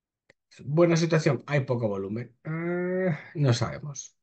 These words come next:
El próximo soporte, los sesenta y uno, ahora veremos el gráfico, siguiente,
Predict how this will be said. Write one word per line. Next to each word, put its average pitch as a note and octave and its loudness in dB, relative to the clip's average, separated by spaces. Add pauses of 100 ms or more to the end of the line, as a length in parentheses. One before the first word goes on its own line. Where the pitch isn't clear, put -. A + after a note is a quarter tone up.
El A#2+ 0
próximo C#3 6
soporte, E3 6 (1120)
los A#2+ 0
sesenta C3 4
y F#3 8
uno, G#3 6
ahora B2+ 4
veremos A#2+ 2
el C3 0
gráfico, D#3+ 0
siguiente, B2 -2